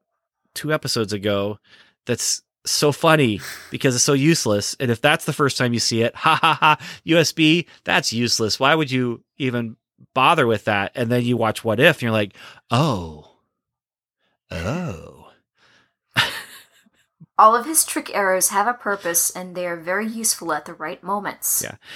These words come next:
Speaker 1: If you watch What If first, which is what we did,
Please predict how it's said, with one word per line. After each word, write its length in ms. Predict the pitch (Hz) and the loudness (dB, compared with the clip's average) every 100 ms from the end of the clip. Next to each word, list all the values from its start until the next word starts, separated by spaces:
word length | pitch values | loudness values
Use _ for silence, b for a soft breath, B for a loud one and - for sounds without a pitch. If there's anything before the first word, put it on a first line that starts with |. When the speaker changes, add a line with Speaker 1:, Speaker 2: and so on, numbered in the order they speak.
| B | B
Speaker 1:
If 140 | 113 - | -4 2
you 80 | |
watch 240 | 117 101 - | 4 4 0
What 120 | 98 | 2
If 140 | 120 214 | 4 4
first, 680 | - 113 98 113 - - - | 0 -2 0 0 0 -2 -6
which 180 | 113 104 | -8 -6
is 100 | 98 | -4
what 160 | 85 | -2
we 200 | 123 180 | 2 4
did, 400 | 156 113 104 110 | 4 4 2 -2